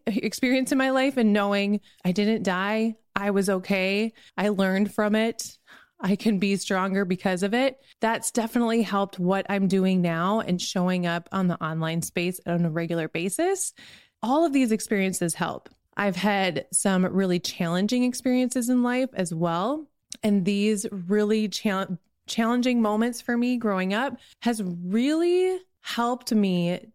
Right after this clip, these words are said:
to become, I have such an extreme passion for women. And when I see a woman who does not recognize her worth,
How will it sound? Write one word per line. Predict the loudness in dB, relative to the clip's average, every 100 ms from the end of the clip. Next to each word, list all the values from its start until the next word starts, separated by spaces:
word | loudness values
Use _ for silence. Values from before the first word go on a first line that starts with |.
| -8
to | -4
become, | -4 -4 -4 -2 -2 -4 _ _
I | -8 -6
have | -4 -6 -6
such | -6 -6 -4
an | -4
extreme | -6 -8 -12 -8 -2 0 2 2 0 -2 -4 -14
passion | -10 -6 -6 -8 -10 -10 -10 -14 _
for | -6 -2
women. | -2 -2 -6 -10 -12 _ _
And | -4
when | -2 -4 -8
I | -8 -4 -2
see | -2 -2 0
a | 0
woman | 0 0 -2 -2 -2 -6 _ -12
who | -2 2 2 -2 -10 _ -2
does | 2 2 2 4
not | 4 4 0 -2 -2
recognize | -2 0 0 0 -2 -4
her | -4 -4
worth, | -2 -2 -2 -6 -12